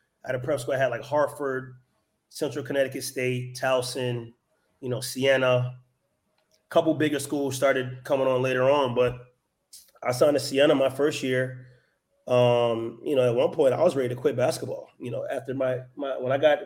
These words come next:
my scholarship to Siena, the coach was like, "Oh, you're gonna be our starting guard. Don't worry." I get there and there's four other point guards. So my first eight games,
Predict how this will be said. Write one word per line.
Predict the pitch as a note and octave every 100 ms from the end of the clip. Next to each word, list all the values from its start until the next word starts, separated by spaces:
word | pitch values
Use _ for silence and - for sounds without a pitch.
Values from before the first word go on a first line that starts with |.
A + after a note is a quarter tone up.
| - _
my | B2+
scholarship | B2 D3+ C3+ B2+
to | -
Siena, | - C3+ B2+
the | B2
coach | B2+ B2
was | B2
like, | A#2+
"Oh, | C3
you're | B2+ B2+
gonna | B2+
be | B2
our | A#2+
starting | A2 C3+ B2+ A#2+
guard. | D#3 D#3+ D3+
Don't | B2+ C3
worry." | D3 D3 C#3+ D3 _ _ _ _ _ _ _ _ _
I | -
get | B2 D3+ D3+
there | D3+ C#3
and |
there's | C3+ B2
four | - D#3 C#3
other | B2+
point | C3 C3+
guards. | B2 A#2 A2+
So | C3+ B2
my | D3+ B2+
first | D3+ C#3 -
eight | D#3 C#3+ C#3+
games, | C#3+ D3 C3+ B2 A#2+ -